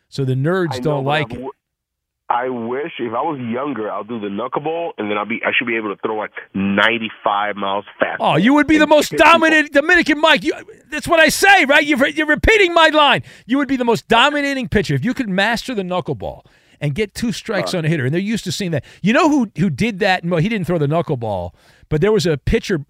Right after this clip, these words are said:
Speaker 1: in the old days for the Toronto Blue Jays, and he was, he was a guy that tossed
Speaker 2: Who?
Speaker 1: overhand. And he wasn't very good. He didn't really make it. And they taught him how to toss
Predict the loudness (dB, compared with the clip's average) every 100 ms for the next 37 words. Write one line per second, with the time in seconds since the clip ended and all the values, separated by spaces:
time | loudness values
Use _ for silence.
0 | _ -6 -4 -2 0 0 0 -2 -2 -4
1 | -4 -6 -4 -4 -2 -2 -2 -2 0 -2
2 | -2 -4 -6 -10 _ _ _ _ -4 -4
3 | -4 -6 -4 -2 -2 -2 -2 -4 -2 0
4 | 0 0 -4 -2 0 0 -2 -6 -2 0
5 | 0 -2 0 0 -2 -4 -4 -6 -10 _
6 | _ _ _ -4 0 0 0 0 0 2
7 | 2 0 0 0 -4 -6 -6 -4 -4 -4
8 | -4 -2 -2 -2 -4 -6 -6 -6 -6 -6
9 | -4 0 0 0 -2 -2 -4 -6 -4 -2
10 | -2 -4